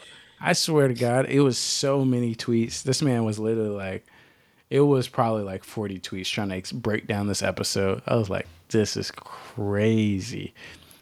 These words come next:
But it was clean. Definitely some, some big surprises in the episode. Action was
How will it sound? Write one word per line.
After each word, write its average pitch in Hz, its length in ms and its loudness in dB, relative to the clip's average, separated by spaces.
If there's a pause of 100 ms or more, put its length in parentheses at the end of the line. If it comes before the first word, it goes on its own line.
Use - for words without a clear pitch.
(120)
But 131 100 2
it 131 60 2
was 175 280 4
clean. 170 380 -2 (720)
Definitely 147 340 2
some, 117 440 0
some 107 220 -6
big 160 240 -2
surprises 139 600 2
in 139 100 0
the 117 60 0
episode. 127 520 -4
Action 143 440 2
was 101 440 -4